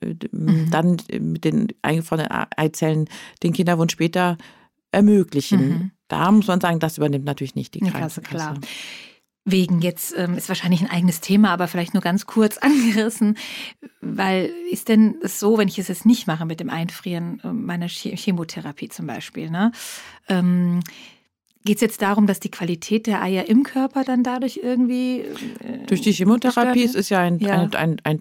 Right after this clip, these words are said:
Speaker 1: ein Zellgift, die
Speaker 2: Mhm.
Speaker 1: Chemotherapie, es gibt inzwischen ja ganz verschiedene. Ganz häufig kann es sein, dass dadurch die Eizellen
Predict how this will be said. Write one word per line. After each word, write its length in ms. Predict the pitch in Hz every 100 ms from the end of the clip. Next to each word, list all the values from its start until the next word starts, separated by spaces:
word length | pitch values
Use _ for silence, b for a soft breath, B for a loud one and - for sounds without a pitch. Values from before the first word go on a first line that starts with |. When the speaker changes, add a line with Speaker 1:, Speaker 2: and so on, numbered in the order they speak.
| - -
Speaker 1:
ein 260 | 147 151 156
Zellgift, 680 | 151 151 147 180 - -
die 60 | 226
Speaker 2:
Mhm. 80 | 208
Speaker 1:
Chemotherapie, 600 | 196 214 208 202 - 202
es 140 | 190 -
gibt 220 | - -
inzwischen 340 | 156 156 -
ja 100 | 151
ganz 220 | 147 143 -
verschiedene. 440 | 151 190 208 196 B B B B -
Ganz 260 | - 160 -
häufig 260 | 180 190 190
kann 180 | 180
es 120 | 202 -
sein, 200 | 190 190
dass 160 | 180
dadurch 380 | - 170 180 -
die 220 | - 170
Eizellen 1080 | - 160 165 - 165 160 165 170 170 170 170